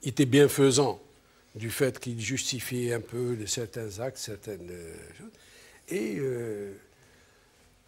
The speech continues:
ce que, ce qui a été constaté, ce qui était frappant,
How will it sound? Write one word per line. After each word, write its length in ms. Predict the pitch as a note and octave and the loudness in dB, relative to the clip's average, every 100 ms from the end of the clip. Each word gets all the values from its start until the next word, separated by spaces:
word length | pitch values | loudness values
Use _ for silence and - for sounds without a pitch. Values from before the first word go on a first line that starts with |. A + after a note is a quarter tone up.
| _ _ _ _ _ _ _ | _ _ _ _ _ _ _
ce 220 | - - F#3 | -12 -6 -6
que, 440 | F#3 D#3+ C3 A#2+ | -4 -2 -2 -2
ce 140 | - | -6
qui 180 | C#3 C#3+ | -6 -2
a 40 | A#2+ | -2
été 200 | - A2+ | -4 -8
constaté, 520 | A#2+ - - G#2+ D3+ | -8 -10 -10 -10 -10
ce 80 | - | -10
qui 60 | |
était 180 | A2 A2+ | -8 -6
frappant, 640 | - C3+ B2 - A#2+ F#3+ | -4 -2 -2 -4 -10 -10